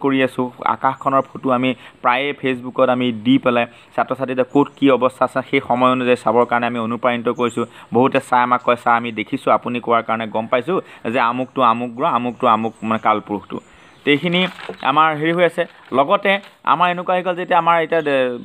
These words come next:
ছ'চিয়েল ডিষ্টেঞ্চৰ লগতে আমাৰ যিটো যে আমাৰ মাস্ক প্ৰস্তুত, মাস্ক বিলাই থকা হৈছে, সেই মাস্ক বিলাই থকাৰ সময়তে আমাৰ কি হ'ল, এই যে, এই যে হাতত থকা ৰুমালখনৰ, এই ৰুমালখনৰ সহায়তেই আমি ধৰক মাস্ক কেনেদৰে প্ৰস্তুত কৰিব পাৰোঁ, সেইটোৰ ওপৰতো এটা আমি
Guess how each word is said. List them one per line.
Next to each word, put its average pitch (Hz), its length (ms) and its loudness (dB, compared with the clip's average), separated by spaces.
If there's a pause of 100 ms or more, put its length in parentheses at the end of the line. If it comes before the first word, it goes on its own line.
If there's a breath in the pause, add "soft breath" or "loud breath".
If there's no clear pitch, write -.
(680)
ছ'চিয়েল 170 360 4
ডিষ্টেঞ্চৰ 156 580 -2
লগতে 151 340 2
আমাৰ 147 280 4
যিটো 139 200 -6
যে 143 120 -2
আমাৰ 139 180 2
মাস্ক 131 360 0
প্ৰস্তুত, 139 380 -4
মাস্ক 131 320 0
বিলাই 117 340 0
থকা 139 200 -4
হৈছে, 117 260 -2 (280 loud breath)
সেই 165 100 2
মাস্ক 147 320 0
বিলাই 151 260 -2
থকাৰ 147 260 0 (100)
সময়তে 139 340 0
আমাৰ 139 240 2
কি 139 140 -2
হ'ল, 139 120 4 (200 loud breath)
এই 147 100 2
যে, 151 100 4
এই 151 140 2
যে 156 100 4
হাতত 127 420 0
থকা 139 240 -4
ৰুমালখনৰ, 127 600 0
এই 127 160 0
ৰুমালখনৰ 139 640 0
সহায়তেই 120 560 0 (260 loud breath)
আমি 127 300 0
ধৰক 131 220 -2
মাস্ক 117 460 -2
কেনেদৰে 127 380 0
প্ৰস্তুত 120 440 -4
কৰিব 120 220 2
পাৰোঁ, 107 240 0 (280 loud breath)
সেইটোৰ 151 340 0
ওপৰতো 139 420 0 (360 loud breath)
এটা 123 260 2
আমি 131 180 -2